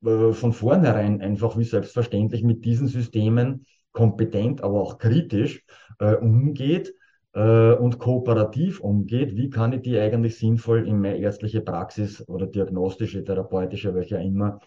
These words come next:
äh, einbinden? Und das sehen wir jetzt schon. Also ganz große Fortschritte,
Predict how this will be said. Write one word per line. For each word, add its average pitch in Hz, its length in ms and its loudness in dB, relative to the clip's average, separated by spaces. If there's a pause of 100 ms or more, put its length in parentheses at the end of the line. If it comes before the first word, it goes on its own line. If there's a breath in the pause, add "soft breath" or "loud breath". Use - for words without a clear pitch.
(140)
äh, 95 40 -4
einbinden? 117 920 0 (520)
Und 123 160 2
das - 140 0
sehen 127 180 2
wir 120 100 6
jetzt 95 240 -4
schon. 80 300 -6 (320 loud breath)
Also 101 220 2
ganz 117 240 2
große 117 300 2
Fortschritte, 113 680 2